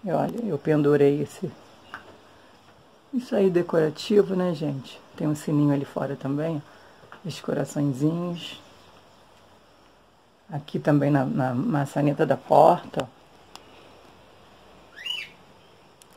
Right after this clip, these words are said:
Minha cortina, gente,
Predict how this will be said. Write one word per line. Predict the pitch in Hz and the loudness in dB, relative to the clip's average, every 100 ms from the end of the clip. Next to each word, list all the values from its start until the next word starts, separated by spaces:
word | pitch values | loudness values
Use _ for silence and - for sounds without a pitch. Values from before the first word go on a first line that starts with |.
| - - - _ _ _ _ _ | -16 -16 -16 _ _ _ _ _
Minha | - 165 | -8 -6
cortina, | - 170 - - 165 156 | -4 -6 -6 -2 0 0
gente, | 143 139 147 - - | 0 -2 -4 -6 -10